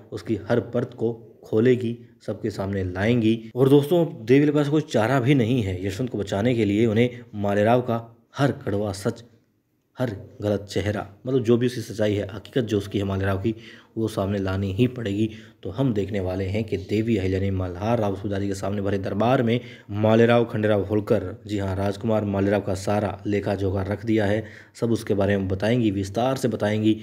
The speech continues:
कैसे वो अपनी पत्नी पर हथियार उठाता है, कैसे एक, जो एक समस्या लेकर के आई है लड़की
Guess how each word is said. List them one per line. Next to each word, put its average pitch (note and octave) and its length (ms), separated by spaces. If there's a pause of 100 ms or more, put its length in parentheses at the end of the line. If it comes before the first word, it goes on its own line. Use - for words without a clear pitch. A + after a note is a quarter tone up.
(280)
कैसे A2 240
वो A2+ 80
अपनी G#2+ 140
पत्नी G#2 280
पर G2+ 180 (500)
हथियार G#2+ 380
उठाता G2+ 380
है, G2 160
कैसे A#2 440 (340)
एक, A#2 180 (380)
जो A#2+ 360 (720)
एक - 200 (300)
समस्या A#2+ 340
लेकर A2 180
के G#2 120
आई G2+ 120
है G#2 80
लड़की G2+ 340